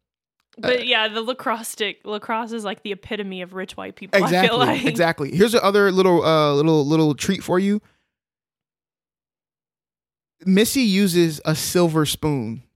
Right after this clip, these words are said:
Speaker 2: to control her subjects, which the
Speaker 1: Mm.
Speaker 2: silver spoon is obviously, uh, uh, it's a metaphor to privilege,
Speaker 1: Mm-hmm.
Speaker 2: right? So interesting. And the lacrosse stick is, like, the epitome of, of,
Speaker 1: Yeah, that's
Speaker 2: of privileged
Speaker 1: interesting.
Speaker 2: white, right?
Speaker 1: Mm-hmm.
Speaker 2: Every, like I said,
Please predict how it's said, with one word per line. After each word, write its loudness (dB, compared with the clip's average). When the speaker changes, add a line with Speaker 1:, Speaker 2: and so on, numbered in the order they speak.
Speaker 2:
to -4
control -6
her -6
subjects, -12
which 0
the 0
Speaker 1:
Mm. -2
Speaker 2:
silver 2
spoon 0
is -6
obviously, -2
uh, 0
uh, -4
it's -12
a -2
metaphor 0
to -6
privilege, -10
Speaker 1:
Mm-hmm. -10
Speaker 2:
right? -2
So -2
interesting. -6
And 2
the 0
lacrosse 0
stick -4
is, -6
like, -8
the -2
epitome -4
of, -8
of, -4
Speaker 1:
Yeah, -10
that's -18
Speaker 2:
of -4
privileged -8
Speaker 1:
interesting. -10
Speaker 2:
white, -8
right? -4
Speaker 1:
Mm-hmm. -12
Speaker 2:
Every, 2
like 2
I 2
said, 0